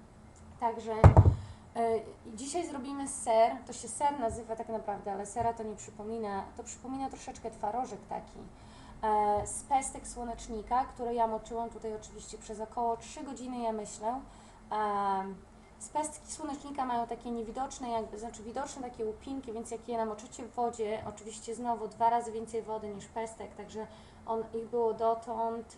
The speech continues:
ja wlałam cały ten, e, one mi spuchły troszkę i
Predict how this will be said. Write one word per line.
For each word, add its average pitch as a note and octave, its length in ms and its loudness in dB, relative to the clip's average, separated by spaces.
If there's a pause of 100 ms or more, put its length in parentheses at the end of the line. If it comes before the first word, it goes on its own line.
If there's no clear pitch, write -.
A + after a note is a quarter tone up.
ja G#3 200 0
wlałam A3 320 0
cały G#3+ 320 0
ten, G#3+ 480 -4 (540)
e, G#3+ 120 0
one G#3 160 0
mi G#3 80 -2
spuchły B3+ 480 -8
troszkę A#3+ 640 -2 (260)
i A3+ 340 -2